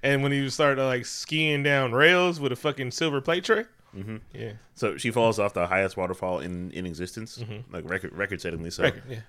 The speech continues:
Speaker 2: with holding onto the backpack of a parachute, not, like, strapped onto her,
Speaker 1: Not
Speaker 2: but
Speaker 1: just
Speaker 2: just,
Speaker 1: strapped on,
Speaker 2: just holding
Speaker 1: and then
Speaker 2: on.
Speaker 1: it, you know, 'cause parachutes jerk you, and she,
Speaker 2: Mm-hmm.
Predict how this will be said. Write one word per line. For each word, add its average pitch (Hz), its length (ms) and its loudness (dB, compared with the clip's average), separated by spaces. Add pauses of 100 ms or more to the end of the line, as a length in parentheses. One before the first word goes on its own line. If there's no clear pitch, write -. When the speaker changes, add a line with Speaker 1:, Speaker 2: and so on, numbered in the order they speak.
(140)
Speaker 2:
with 98 360 -2 (140)
holding 117 300 2
onto 98 300 -6
the 87 80 -2
backpack 87 500 -6
of 78 120 -10
a 85 60 -14
parachute, 80 460 -8
not, 101 180 -2
like, 87 160 -4
strapped 90 240 -6
onto 101 220 -10
her, 107 60 -2
Speaker 1:
Not 147 80 4
Speaker 2:
but - 20 4
Speaker 1:
just 147 80 0
Speaker 2:
just, 190 160 2
Speaker 1:
strapped 185 200 8
on, 151 120 4
Speaker 2:
just 127 140 -2
holding 135 120 0
Speaker 1:
and 135 80 0
then 151 160 4
Speaker 2:
on. 151 60 4
Speaker 1:
it, 139 140 -4
you 156 120 -4
know, 135 220 2
'cause - 160 -8
parachutes 143 400 -2
jerk 175 280 2
you, 107 180 -10
and 101 100 -16
she, 123 140 -10
Speaker 2:
Mm-hmm. 101 100 -8